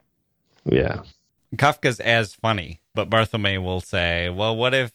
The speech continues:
Speaker 2: a whole short story was that funny? What if we played around with it even more and, and sort of treated it with the playfulness?" I mean, I guess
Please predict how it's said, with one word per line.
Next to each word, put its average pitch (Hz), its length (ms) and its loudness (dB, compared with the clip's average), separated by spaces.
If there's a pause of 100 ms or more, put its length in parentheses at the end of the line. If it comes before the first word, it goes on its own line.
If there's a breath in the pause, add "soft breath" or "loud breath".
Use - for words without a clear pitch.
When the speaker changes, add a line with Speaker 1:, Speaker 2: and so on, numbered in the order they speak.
(100)
Speaker 2:
a 113 140 -4
whole 131 260 0
short 101 300 -6
story 64 280 -10
was 62 160 -12
that - 220 -8
funny? - 400 -10
What 98 180 -2
if 95 140 -6
we 98 100 -4
played 98 320 2
around 92 300 2
with 90 120 -4
it 87 220 -6
even 90 260 -4
more 82 440 -2
and, 78 420 -4
and 80 460 -2 (600 soft breath)
sort 98 300 -2
of 87 300 -4
treated 107 400 0
it - 180 -2
with 90 400 -2
the 95 80 -6
playfulness?" 101 600 -2
I 117 80 0
mean, 120 120 0
I 117 60 4
guess 131 380 -2